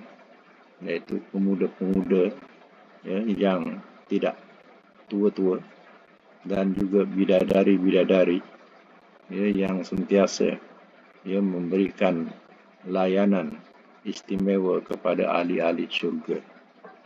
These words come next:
Ya. Ha, macam, ya, uh, orang duduk di hotel-hotel mewah. Ya. Ha,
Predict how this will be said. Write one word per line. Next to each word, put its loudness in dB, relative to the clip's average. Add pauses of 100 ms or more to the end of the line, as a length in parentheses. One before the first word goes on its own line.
Ya. -12 (800)
Ha, -8
macam, -4 (640)
ya, -8 (480)
uh, -6 (480)
orang -4
duduk -4
di -4 (160)
hotel-hotel 0
mewah. 2 (880)
Ya. -14 (640)
Ha, -6